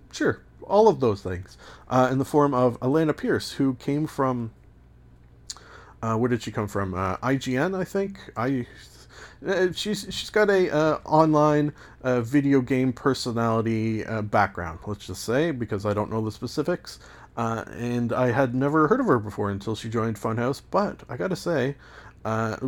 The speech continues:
she, a-, actually, she, she would pop in from time to time, but now she's sort of like an o-, official member of the team. Uh,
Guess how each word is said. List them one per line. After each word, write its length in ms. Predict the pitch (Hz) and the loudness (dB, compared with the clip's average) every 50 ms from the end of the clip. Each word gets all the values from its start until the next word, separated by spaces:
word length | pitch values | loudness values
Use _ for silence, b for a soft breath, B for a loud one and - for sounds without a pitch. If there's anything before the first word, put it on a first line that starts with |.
| 131 123 | -6 -8
she, 140 | 120 120 - - | -10 -8 -2 0
a-, 200 | 151 151 - - | 0 0 0 -2
actually, 380 | - 143 156 - - 160 143 | -4 -6 -4 -2 0 0 0
she, 260 | - - - 185 - | 0 -2 -4 -6 -6
she 140 | - - 220 | -6 -4 0
would 160 | 220 180 - | 0 2 4
pop 200 | - 156 151 - | 6 6 4 4
in 100 | 156 139 | 2 -2
from 220 | 123 - 123 110 107 | -2 -4 -4 -6 -4
time 240 | - 120 113 104 98 | -2 -2 -2 -2 -4
to 80 | 101 | -6
time, 200 | 92 101 92 90 | -8 -8 -8 -8
but 140 | 87 - - | -8 -8 -6
now 200 | 110 113 107 98 | -4 -4 -4 -4
she's 200 | 98 - 113 104 | -6 -8 -10 -10
sort 220 | - - 101 95 | -8 -8 -6 -6
of 100 | 113 101 | -6 -8
like 180 | 98 95 90 - | -8 -8 -8 -8
an 100 | 98 95 98 - | -8 -10 -8 -6
o-, 200 | 120 120 120 113 - | -4 -4 -4 -4 -4
official 420 | 143 170 - 151 135 - - 107 | -6 -4 -4 -4 -4 -2 -4 -4
member 380 | 104 101 104 101 95 101 95 95 | -2 -2 -4 -4 -4 -6 -8 -8
of 120 | 95 101 | -8 -10
the 100 | - 107 | -10 -12
team. 360 | - - 117 101 98 95 101 B B B B B B B B - | -10 -8 -8 -8 -8 -10 -12 B B B B B B B B -6
Uh, 340 | 120 113 107 107 107 107 110 | -2 0 0 0 0 -2 -4